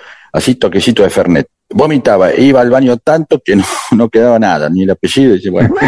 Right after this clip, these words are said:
<laughs> eh, ya contará, necesitamos a alguien que nos cuente el tema de la cinta, por favor,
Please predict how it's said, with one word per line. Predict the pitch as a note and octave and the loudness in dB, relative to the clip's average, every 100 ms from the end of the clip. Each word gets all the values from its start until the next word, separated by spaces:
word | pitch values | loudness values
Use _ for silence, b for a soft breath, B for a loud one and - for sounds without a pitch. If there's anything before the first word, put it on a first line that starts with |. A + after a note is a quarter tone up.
| - - | -4 -4
<laughs> | A2+ - | -6 -2
eh, | A2 C#3 D#3 D#3 | 2 4 4 2
ya | - G3+ | 0 0
contará, | G3+ F3 E3 D#3+ C#3+ C#3+ | 0 0 0 2 0 0
necesitamos | C3+ D#3+ D3 E3+ F#3+ F3+ | -2 -2 -2 -2 0 0
a | E3+ | 0
alguien | F3 | 0
que | C#3 | 0
nos | C3+ | -2
cuente | - D3+ C3+ | 0 0 0
el | A#2 | 2
tema | C3 C3 | 2 2
de | A2 | 2
la | G#2+ | -2
cinta, | - F2+ F#2+ | -4 -4 -2
por | - A2 | -2 -2
favor, | A2 G#2+ G#2 | 0 2 0